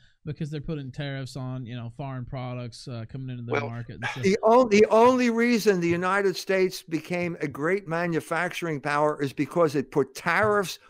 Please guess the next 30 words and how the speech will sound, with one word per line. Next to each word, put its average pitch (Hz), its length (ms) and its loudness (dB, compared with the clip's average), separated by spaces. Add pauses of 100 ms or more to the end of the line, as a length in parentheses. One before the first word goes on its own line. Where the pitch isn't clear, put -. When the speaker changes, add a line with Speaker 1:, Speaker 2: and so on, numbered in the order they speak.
Speaker 3:
on 147 240 0
cheap 220 480 -2 (140)
English 175 500 0
goods. 160 520 2 (400)
The 151 120 2
only 202 240 2
reason 190 400 -2
Germany 175 580 2
became 139 480 -4
a 135 100 -4
great 151 360 -2
manufacturing 131 800 -4
power 123 380 0
is 120 100 -8
because 143 400 0
it 156 160 -4
excluded 170 760 2 (260)
cheap 185 420 0 (140)
English 160 460 0
manufacturers 139 880 -2
from 123 180 -6
their 120 140 -2
country. 123 400 -6 (360)
It's - 300 -8
absolutely 185 640 2
necessary. 120 640 -2 (420)
Uh, 120 240 2
now 156 300 4
it's 156 180 2
Chinese, 156 640 -2